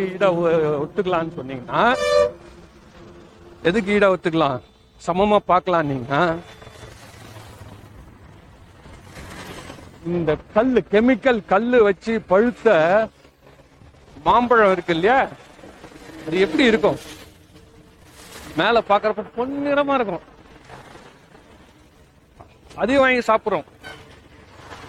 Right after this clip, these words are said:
அதனால எவ்வளவு கெடுதி, கொடுமை, வாழ்க்கையே போயிடும். அப்படிப்பட்ட மழை இது. தானா வர மழைன்றது வேற,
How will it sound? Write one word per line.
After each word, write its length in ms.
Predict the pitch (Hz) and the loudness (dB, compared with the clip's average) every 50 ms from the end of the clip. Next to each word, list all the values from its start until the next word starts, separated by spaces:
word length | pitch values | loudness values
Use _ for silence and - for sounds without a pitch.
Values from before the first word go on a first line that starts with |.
| - - - - - - - - - - - - - - - 151 | -20 -20 -20 -20 -20 -20 -20 -20 -20 -20 -20 -20 -20 -12 -6 -4
அதனால 340 | 160 175 196 208 214 240 247 240 220 | 0 0 2 2 2 4 4 4 4
எவ்வளவு 280 | 214 214 240 233 214 - | 4 2 0 0 0 0
கெடுதி, 320 | 220 220 220 240 185 196 185 - _ _ _ - _ _ - - _ - - - - - - - - - - - - - - - - 719 - - - | 0 -2 0 -2 -6 -8 -10 -12 _ _ _ -20 _ _ -20 -20 _ -20 -20 -20 -20 -20 -20 -20 -20 -20 -20 -20 -20 -18 -14 -8 -4 -2 -2 0 0
கொடுமை, 300 | 226 254 320 320 320 262 - - - - - | 2 2 2 2 0 0 -2 -6 -14 -16 -10
வாழ்க்கையே 360 | - 190 220 196 - 254 269 262 - 233 | -6 -6 -6 -4 0 0 0 2 2 2
போயிடும். 280 | 247 240 226 180 - - - - - - - _ _ _ _ _ - - - - - - - - - - - 156 | 2 2 2 0 -6 -10 -20 -20 -20 -20 -20 _ _ _ _ _ -16 -14 -14 -14 -12 -12 -12 -12 -10 -6 -2 -2
அப்படிப்பட்ட 960 | 175 - - - 277 285 285 277 247 - - - 247 247 247 - - - 240 220 185 190 | -2 -2 -2 0 0 2 2 2 -2 -4 -4 0 2 2 2 0 0 0 0 0 2 2
மழை 200 | 214 240 269 311 311 294 | 2 4 4 4 2 2
இது. 140 | 262 262 190 147 - - - _ _ _ _ _ _ _ _ _ _ _ _ _ _ _ _ - | 0 -2 -4 -4 -6 -18 -20 _ _ _ _ _ _ _ _ _ _ _ _ _ _ _ _ 0
தானா 280 | 214 220 262 285 294 302 302 285 | 2 4 4 4 4 4 6 6
வர 100 | 277 262 247 233 233 | 4 4 2 2 0
மழைன்றது 460 | 233 233 247 240 240 226 226 214 220 196 196 | 0 2 2 0 -2 -4 -6 -4 -2 0 0
வேற, 140 | 185 180 | -2 -2